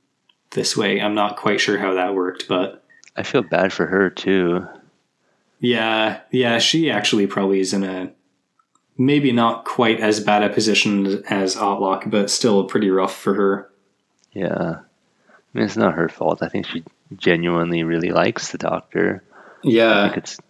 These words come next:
Speaker 2: uh, actually, I think it's pretty clear that she does. And then, you know, she's just like, "Oh, cool, I've got this cool fiancé now. He seems to really like me. He is all up on my cocoa.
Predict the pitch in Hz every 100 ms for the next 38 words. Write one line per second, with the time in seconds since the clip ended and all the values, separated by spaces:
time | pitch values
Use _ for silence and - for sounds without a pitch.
0 | _ - - - 85 67 - - 95 98
1 | 87 87 85 - 87 87 - 90 85 85
2 | - 80 92 104 85 80 87 80 82 82
3 | 82 78 _ - - - _ 87 82 -
4 | 87 - 92 - 90 87 143 185 - 214
5 | 156 101 - 117 - 113 - - - -
6 | _ - 110 104 - 101 92 92 - 156
7 | 160 160 156 156 151 147 113 98 - 101
8 | - - 101 101 92 101 107 110 110 110
9 | 104 - 90 87 85 - - _ - -
10 | 101 101 98 95 85 85 - 113 - 110
11 | 107 107